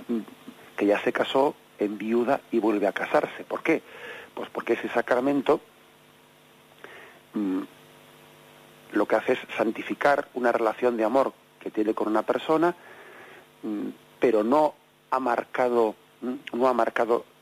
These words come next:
su alma para siempre, ¿eh? Y la prueba es que Jesús nos dice, pues, que en el cielo no serán marido y mujer, que en el cielo serán como ángeles. ¿Mm? Es decir, que esa relación que tienen de marido y mujer en esta vida,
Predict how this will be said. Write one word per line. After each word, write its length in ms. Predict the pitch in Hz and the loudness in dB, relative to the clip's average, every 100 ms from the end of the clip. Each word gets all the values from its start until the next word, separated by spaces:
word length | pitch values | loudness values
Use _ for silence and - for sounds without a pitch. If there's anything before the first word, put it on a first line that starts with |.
| _ - - | _ -14 0
su 120 | 113 | 2
alma 340 | 127 117 107 - | 2 2 -2 -2
para 240 | 110 101 - | -2 -2 0
siempre, 380 | 202 185 - - - | 0 0 -8 -16 -12
¿eh? 80 | - - - _ _ _ - - - - | -10 -10 -16 _ _ _ -20 -20 -10 0
Y 80 | 123 | 4
la 140 | 110 | 4
prueba 380 | - 180 151 175 _ _ | 2 2 2 -2 _ _
es 80 | - | -14
que 140 | - | -10
Jesús 280 | 110 101 143 | -10 -6 -2
nos 200 | 139 117 | 0 0
dice, 320 | 156 - - - - - - - - - - - - | 0 0 -2 -4 -14 -20 -20 -20 -20 -20 -20 -20 -8
pues, 160 | - - | -6 -2
que 100 | 117 | 0
en 80 | 107 | 0
el 80 | 98 | 0
cielo 340 | 147 143 139 | 2 2 2
no 80 | 131 | 0
serán 300 | - 117 117 | 2 2 2
marido 360 | 110 117 107 | 2 2 2
y 60 | 104 | 0
mujer, 400 | 95 - 156 113 - - - - - - - - - | -2 0 0 0 -8 -20 -20 -20 -20 -20 -20 -20 -4
que 100 | 110 | -2
en 60 | |
el 100 | 92 | 0
cielo 180 | - 123 | 0 0
serán 240 | 110 113 123 | 2 0 0
como 260 | 107 107 | 0 2
ángeles. 480 | 143 123 - - - - - - - - - - - - - - - - - - - - | 2 -2 -8 -8 -10 -16 -20 -20 -20 -20 -20 -20 -20 -20 -20 -20 -20 -20 -20 -20 -20 -12
¿Mm? 140 | 120 127 | -6 -4
Es 160 | 135 | -4
decir, 200 | - 123 | -2 0
que 120 | - 107 | 0 -2
esa 180 | - | 0
relación 540 | 113 123 113 - 127 95 - - - - - - - | 0 2 2 2 0 -2 -14 -20 -20 -20 -20 -16 -10
que 80 | |
tienen 280 | - 127 120 | 0 2 2
de 80 | 107 | 2
marido 260 | 101 110 120 | 2 2 2
y 40 | |
mujer 300 | 117 - 135 | 0 2 2
en 120 | 107 | 2
esta 200 | - - | 0 0
vida, 300 | 123 117 147 | 2 2 2